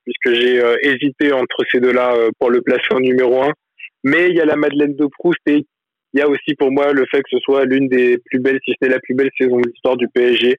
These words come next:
même s'il n'y a pas de titre majeur au bout. C'est le P S G quatre-vingt-quatorze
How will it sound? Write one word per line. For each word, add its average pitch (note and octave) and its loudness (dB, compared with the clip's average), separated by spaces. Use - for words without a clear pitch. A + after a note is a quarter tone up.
même B2+ -2
s'il C3 -4
n'y - 0
a - -12
pas B2+ -2
de B2 -8
titre - -6
majeur B2+ 0
au B2 2
bout. B2 -4
C'est C#3+ 2
le C#3+ 2
P D3 2
S C#3 0
G C#3+ -2
quatre-vingt-quatorze C#3 -2